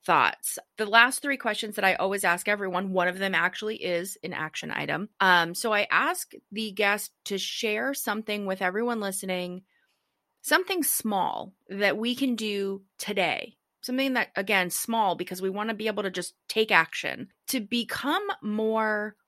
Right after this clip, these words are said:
politically aware. And I want to just kind of crystallize this, not for you, but for anyone listening.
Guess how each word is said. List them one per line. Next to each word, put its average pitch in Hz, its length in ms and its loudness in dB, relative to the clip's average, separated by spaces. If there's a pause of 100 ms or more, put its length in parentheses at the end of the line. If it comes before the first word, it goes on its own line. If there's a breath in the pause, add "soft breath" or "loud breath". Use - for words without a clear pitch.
(120)
politically 247 680 0
aware. 175 680 -2 (400)
And 196 300 -4
I 185 100 2
want 247 180 0
to 240 80 0
just 208 240 -6 (520)
kind 202 240 -2
of 170 100 -4
crystallize 180 560 2
this, 175 180 -4
not 214 220 0
for - 80 -8
you, 196 300 -2
but 180 280 -2
for 175 200 4
anyone 180 360 0
listening. 175 460 -2